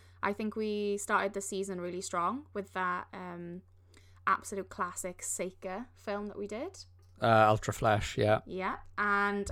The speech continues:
Speaker 1: I'm excited for this week's film. What are we watching?
Speaker 2: Uh, we're watching Let's Talk Sex from nineteen eighty-three.
Speaker 1: Let's talk about sex, baby.
Speaker 2: So, uh, yeah, in this one, uh, directed by Paul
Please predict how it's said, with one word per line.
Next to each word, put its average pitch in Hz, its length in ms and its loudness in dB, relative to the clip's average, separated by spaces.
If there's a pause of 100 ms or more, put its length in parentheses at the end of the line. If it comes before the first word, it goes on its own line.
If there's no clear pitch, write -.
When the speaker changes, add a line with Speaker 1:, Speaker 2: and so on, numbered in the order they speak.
Speaker 1:
I'm 190 560 0
excited 190 300 -2
for 202 100 -8
this 196 180 -4
week's 190 160 -10
film. 180 400 -6
What 196 120 -2
are 202 60 2
we 196 80 2
watching? 190 440 -4 (280)
Speaker 2:
Uh, 165 320 12
we're 175 120 8
watching 175 560 8
Let's 175 300 6
Talk - 320 2
Sex - 420 0
from 120 240 -2
nineteen 123 360 0
eighty-three. 127 840 -2
Speaker 1:
Let's 320 340 2
talk 320 240 2
about 311 320 2
sex, 320 440 0
baby. 269 1040 0 (240)
Speaker 2:
So, 170 500 8
uh, 151 560 8
yeah, 143 280 8
in 139 100 2
this 139 200 0
one, 117 400 2
uh, 123 220 4 (100)
directed 127 540 2
by 117 460 4 (120)
Paul 117 540 2